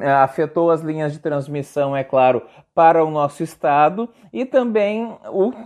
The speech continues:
pra tudo que vai pra cima de Santa Catarina, isto é, Paraná por diante. Então, houve então, eh, essa questão, eh, desse ciclone bomba que foi no final do mês passado,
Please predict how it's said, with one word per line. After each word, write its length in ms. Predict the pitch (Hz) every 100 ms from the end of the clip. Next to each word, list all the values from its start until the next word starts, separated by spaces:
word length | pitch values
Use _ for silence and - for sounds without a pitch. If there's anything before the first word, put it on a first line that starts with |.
| -
pra 160 | 247 202
tudo 500 | - 214 220 269 - _ _
que 100 | 254
vai 300 | 233 196 214
pra 240 | - 247
cima 440 | 254 - 214 208 214
de 100 | 214
Santa 260 | 208 190 196
Catarina, 560 | 190 196 208 220 175
isto 220 | 139 -
é, 200 | 151 120 - _ _
Paraná 560 | 160 165 151 151 151
por 300 | 165 - 170
diante. 640 | 170 180 165 143 135 - - _ 151 -
Então, 840 | 160 160 165 160 165 165 160 - -
houve 520 | 160 208 247 220 196
então, 420 | 175 170 165 156
eh, 300 | 139 135 131
essa 240 | 135 - 151
questão, 560 | 151 143 - 127 120 - - -
eh, 180 | 131 131
desse 300 | 139 190 -
ciclone 420 | - 170 170 156
bomba 480 | 139 139 151 147 135
que 160 | -
foi 220 | - 151
no 120 | 151 151
final 400 | 147 147 139 156
do 120 | 156
mês 240 | 143 131
passado, 760 | - 123 - 113 120 131 175